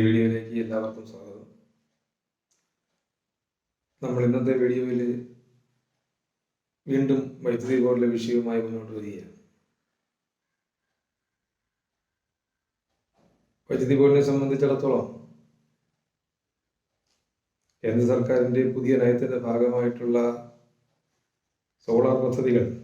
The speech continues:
ആരംഭിക്കുന്നതുമായി ബന്ധപ്പെട്ട് ഉള്ള പ്രവർത്തനങ്ങൾ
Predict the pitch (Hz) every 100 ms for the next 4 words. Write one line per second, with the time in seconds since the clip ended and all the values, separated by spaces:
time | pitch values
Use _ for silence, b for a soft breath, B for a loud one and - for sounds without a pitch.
0 | - _ _ _ _ _ _ _ _ _
1 | _ _ - 117 123 127 127 127 127 127
2 | 120 120 120 - - 127 127 127 120 117
3 | 113 113 113 123 123 117